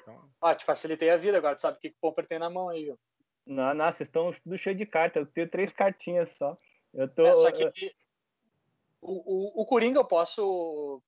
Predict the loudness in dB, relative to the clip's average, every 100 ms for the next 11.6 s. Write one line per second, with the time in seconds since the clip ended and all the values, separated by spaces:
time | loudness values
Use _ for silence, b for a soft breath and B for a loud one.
0 | _ -20 -18 -16 0 0 2 0 2 -2
1 | -2 -4 -2 -2 -4 -6 -6 -6 0 2
2 | 2 0 -2 -2 -2 -6 -10 -6 -6 -6
3 | -8 -10 -10 -2 -2 -2 -4 -4 -2 -2
4 | 0 2 2 4 0 -4 -12 -10 -10 -10
5 | -10 -10 -10 -10 -10 -4 -4 -2 -6 -4
6 | -4 -6 -2 -2 0 -4 -4 -4 -4 -6
7 | -14 -14 -12 -8 -8 -2 0 2 0 -4
8 | -4 -6 -4 -4 2 4 4 0 _ _
9 | _ -18 -16 -6 -6 -2 -2 -2 -8 -8
10 | -10 -2 0 0 0 2 4 4 2 2
11 | -2 -2 -4 -2 -4 -4